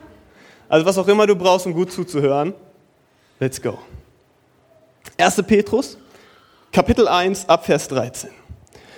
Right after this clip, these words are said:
„Darum seid innerlich bereit und fest in eurem Sinn.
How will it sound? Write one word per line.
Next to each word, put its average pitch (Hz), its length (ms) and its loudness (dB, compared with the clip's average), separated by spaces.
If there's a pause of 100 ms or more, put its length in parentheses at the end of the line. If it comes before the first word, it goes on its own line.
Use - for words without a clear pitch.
(140)
„Darum 190 560 4
seid 147 300 2
innerlich 180 400 4
bereit 123 500 -4 (240)
und 120 160 0
fest - 320 0
in 170 120 0
eurem 151 240 0
Sinn. 110 200 -6